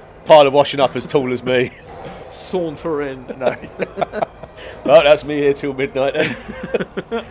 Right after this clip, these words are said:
Speaker 1: No, my
Speaker 2: Right.
Speaker 1: pleasure, mate. Thank you very
Speaker 2: Thank
Speaker 1: much
Speaker 2: you.
Speaker 1: for your, your kind
Speaker 2: Thank
Speaker 1: words.
Speaker 2: you.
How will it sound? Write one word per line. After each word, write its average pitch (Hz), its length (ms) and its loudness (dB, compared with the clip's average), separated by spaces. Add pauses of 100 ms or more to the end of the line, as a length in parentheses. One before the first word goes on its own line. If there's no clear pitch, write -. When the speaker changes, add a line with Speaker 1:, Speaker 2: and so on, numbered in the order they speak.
(400)
Speaker 1:
No, - 140 -8 (260)
my 127 100 4
Speaker 2:
Right. 135 60 2
Speaker 1:
pleasure, 123 260 4
mate. 101 140 -2
Thank 110 240 -4
you 107 60 -4
very 101 220 0
Speaker 2:
Thank - 20 -8
Speaker 1:
much 101 280 -6
Speaker 2:
you. - 60 -6
Speaker 1:
for 98 200 0
your, 98 300 0 (360)
your 95 100 -14
kind 101 260 -6
Speaker 2:
Thank 117 160 -8
Speaker 1:
words. 104 180 -12
Speaker 2:
you. - 40 -20